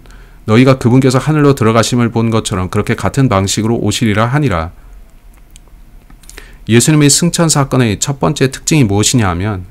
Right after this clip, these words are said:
그 답은 매우 간단하고 교훈적입니다. 그는 오직 제자들에게만 그것을 보이셨고, 그것은 초대된 자들, 곧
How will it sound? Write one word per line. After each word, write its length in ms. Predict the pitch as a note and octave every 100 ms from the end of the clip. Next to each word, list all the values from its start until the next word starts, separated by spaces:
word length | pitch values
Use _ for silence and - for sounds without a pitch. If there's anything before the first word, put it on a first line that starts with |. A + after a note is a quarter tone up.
| -
그 100 | -
답은 360 | F#2+ F#2 B2 F#2+
매우 360 | G2+ C3 D3 C3+ -
간단하고 720 | - G2 B2 A#2+ F#2+ G2+ C#3 - -
교훈적입니다. 720 | - G#2 A#2 G#2+ F2+ E2+ F2 - - - - - - - -
그는 200 | C3+ C#3
오직 540 | A2+ A#2+ B2+ A#2+ D3+ - - - - - -
제자들에게만 840 | G#2 F#2+ C#3 C#3+ C3 A#2 G#2+ A#2+
그것을 280 | A#2+ G#2+ G#2+
보이셨고, 680 | - G#2 G#2 E2+ F2+ F#2+ C3+ - - - - - - - - - -
그것은 420 | - A2+ A#2 A2
초대된 480 | - - E3 D3+ C#3+
자들, 420 | B2 F2 F2+ F2 - - - - - -
곧 220 | - B2+